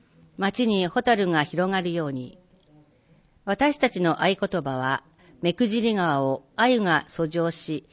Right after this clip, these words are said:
カワセミが飛び交い、ホタルが舞う川にしようです。川のゴミ拾いや草刈り、川の生き物や野鳥観察、花壇、公園整備などの活動に加え、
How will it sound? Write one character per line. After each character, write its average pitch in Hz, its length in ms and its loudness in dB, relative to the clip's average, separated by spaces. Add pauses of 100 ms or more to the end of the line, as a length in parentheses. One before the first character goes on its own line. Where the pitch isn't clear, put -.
(240)
カ 190 140 2
ワ 214 100 6
セ 214 140 0
ミ 202 140 -2
が 196 120 -2
飛 170 140 -2
び 180 180 -6
交 160 200 -2
い、 - 100 -18 (320)
ホ 277 140 2
タ 254 120 4
ル 196 140 0
が 160 140 0
舞 151 220 2
う - 20 -2
川 196 300 0
に 165 120 -2
し 147 260 -8
よ 151 280 -4
う - 20 -16
で 139 80 -8
す。 - 240 -18 (880)
川 208 280 4
の 208 140 2
ゴ 180 120 4
ミ 214 80 0
拾 208 280 -2
い 160 100 -4
や 147 260 0 (120)
草 175 260 -2
刈 165 160 -2
り、 156 220 -6 (360)
川 233 300 6
の 226 160 0
生 202 100 -4
き - 140 -6
物 196 260 0
や 143 300 2
野 160 180 -2
鳥 233 240 2
観 214 240 0
察、 135 420 -10 (540)
花 226 160 2
壇、 160 320 0 (240)
公 254 220 6
園 247 200 6
整 247 240 2
備 196 140 -2
な 175 80 -2
ど 151 160 -2
の 143 80 -4
活 160 320 -4
動 196 220 2
に 185 100 -4
加 170 320 -2
え、 160 160 -2